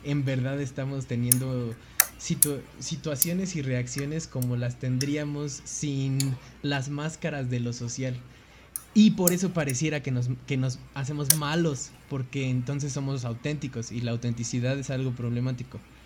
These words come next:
Pero no voy a hablar de autoría, ni de autenticidad,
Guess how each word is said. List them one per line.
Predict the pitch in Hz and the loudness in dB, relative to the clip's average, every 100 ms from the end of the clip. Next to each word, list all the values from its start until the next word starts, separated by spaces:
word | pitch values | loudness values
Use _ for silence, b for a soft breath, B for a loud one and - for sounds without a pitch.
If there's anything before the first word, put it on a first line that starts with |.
| B B B - | B B B 2
Pero | 208 202 190 254 - - | 6 6 4 -2 -14 -12
no | - 156 170 | 2 6 8
voy | 170 175 | 8 4
a | 160 | 4
hablar | 143 143 139 - - 123 | 0 0 -2 -6 -6 0
de | 127 | 4
autoría, | 123 120 117 131 135 131 143 | 4 2 4 4 2 -2 -4
ni | 135 123 117 | 0 2 4
de | 117 113 113 107 | 2 2 2 2
autenticidad, | 117 117 113 117 123 110 120 131 | 0 0 0 0 0 0 2 0